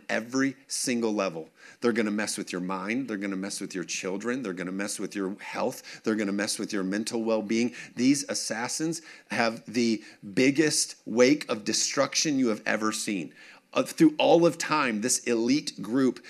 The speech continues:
has done so much damage, more damage than anybody else. You think the Taliban is bad? They're not bad compared to this group that has come against your family. This is so serious. I hate to tell you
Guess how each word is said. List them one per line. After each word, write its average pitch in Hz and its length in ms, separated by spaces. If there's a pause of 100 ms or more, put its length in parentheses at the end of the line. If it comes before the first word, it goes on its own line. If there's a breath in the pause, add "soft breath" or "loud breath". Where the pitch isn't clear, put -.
has 123 240
done 123 220
so - 320
much 151 240
damage, 135 400
more 131 180
damage 123 380
than 123 60
anybody 117 340
else. 110 120 (220 loud breath)
You 131 120
think 131 200
the 127 100
Taliban 127 540
is 123 100
bad? 120 360
They're 123 120
not 127 220
bad 117 300
compared 120 420
to 127 120 (220 loud breath)
this 120 300
group 117 380
that 117 160
has - 180
come 117 220
against 110 320
your 104 80
family. 113 400
This 104 200
is 107 80
so 117 220
serious. 113 420 (240 loud breath)
I 113 120
hate 135 360
to 123 140
tell 135 220
you 123 120